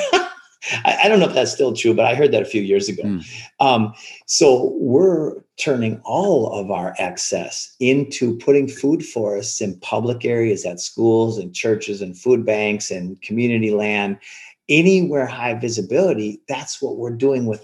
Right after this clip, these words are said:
Speaker 1: our excess, right? Like a nonprofit, but we believe in capitalism. Regenerative capitalism is the solution.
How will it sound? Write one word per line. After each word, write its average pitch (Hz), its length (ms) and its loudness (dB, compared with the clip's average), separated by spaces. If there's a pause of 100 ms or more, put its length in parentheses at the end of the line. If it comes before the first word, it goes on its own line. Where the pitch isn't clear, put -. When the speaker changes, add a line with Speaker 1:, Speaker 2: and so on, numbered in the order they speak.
(140)
Speaker 1:
our 101 360 -8
excess, - 880 -4 (440)
right? 107 300 0 (120)
Like 147 420 2
a 190 60 2
nonprofit, 101 800 -6
but 117 220 -2
we 156 180 0
believe 127 360 0
in 95 180 -6
capitalism. 107 840 -4
Regenerative 120 840 -4
capitalism 101 760 0
is 101 220 -8
the 98 80 -16
solution. 90 680 0